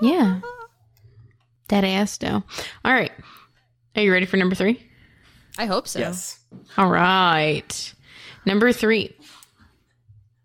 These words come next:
Speaker 1: I have a dogfight happening.
Speaker 2: <gasps>
Speaker 1: Okay. Number three is a mythical water horse of primarily Shetland folklore.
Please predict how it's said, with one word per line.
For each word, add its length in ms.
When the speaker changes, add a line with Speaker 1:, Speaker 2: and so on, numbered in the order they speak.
Speaker 1:
I 60
have 120
a 40
dogfight 440
happening. 440
Speaker 2:
<gasps> 60
Speaker 1:
Okay. 220
Number 260
three 460
is 160
a 120
mythical 600
water 300
horse 320
of 240
primarily 640
Shetland 600
folklore. 680